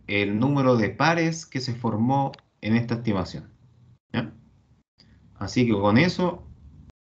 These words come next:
vamos a estar dados para el éxito y vamos a poder calcular acá lo que, lo que nos da esta ecuación. ¿Ya? Entonces, eh,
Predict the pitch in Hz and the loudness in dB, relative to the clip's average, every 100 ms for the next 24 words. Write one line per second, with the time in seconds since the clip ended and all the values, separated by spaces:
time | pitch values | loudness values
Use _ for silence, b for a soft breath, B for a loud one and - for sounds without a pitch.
0 | _ 113 117 120 123 123 110 131 139 135 | _ 0 0 2 2 4 6 4 4 2
1 | 135 143 147 139 147 - - - B B | 0 0 -4 -4 -4 -6 -10 -10 B B
2 | B B - 104 110 110 113 123 113 110 | B B -2 0 4 4 4 2 0 -2
3 | 107 113 117 113 127 127 - - - - | 2 2 4 2 0 -2 -12 -14 -16 -20
4 | - - - 98 98 98 95 85 - - | -20 -18 -4 -4 2 2 2 -2 -8 -20
5 | - _ _ _ - 95 98 92 101 123 | -20 _ _ _ -6 -4 -2 -2 2 4
6 | 127 123 123 - 123 120 117 120 131 - | 4 4 2 0 0 0 0 0 0 0
7 | 120 - _ _ _ _ _ _ - 135 | -4 -4 _ _ _ _ _ _ -4 -4
8 | - _ _ - _ - 147 147 160 160 | -4 _ _ -20 _ 0 0 2 2 0
9 | - - 98 98 92 - | -12 -4 0 2 0 -2